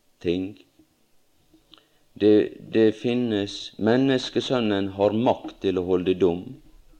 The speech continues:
Han knytter som gjenoppretteren av alle ting igjen forbindelsen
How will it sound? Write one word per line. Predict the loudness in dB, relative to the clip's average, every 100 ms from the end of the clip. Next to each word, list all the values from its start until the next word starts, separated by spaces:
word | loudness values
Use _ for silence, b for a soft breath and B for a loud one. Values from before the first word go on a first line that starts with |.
| _ _ _ _ -20 -20 -20 _ _
Han | 0 0 0
knytter | -4 0 0 -2 -2 0 0
som | 0 -2 0
gjenoppretteren | 2 2 2 -2 -2 -4 -4 -4 -4 0 0 2 2
av | 0 0 4
alle | 4 2 -2 -4
ting | -4 -4 -2 -2
igjen | -2 2 2 2 -2 -2
forbindelsen | 0 2 2 0 0 -2 -4 -8 -8